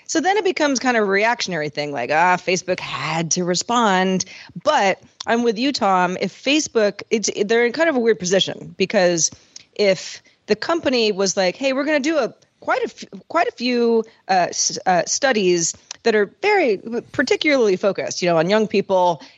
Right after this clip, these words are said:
and, and, and possible negative harm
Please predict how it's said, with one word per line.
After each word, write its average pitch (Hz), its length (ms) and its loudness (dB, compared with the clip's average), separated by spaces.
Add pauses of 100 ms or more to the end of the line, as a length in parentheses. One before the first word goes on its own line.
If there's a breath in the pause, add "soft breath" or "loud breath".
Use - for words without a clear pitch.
and, 170 520 2
and, 175 280 0
and 175 280 0 (320)
possible 240 420 0
negative 190 380 0
harm 175 500 0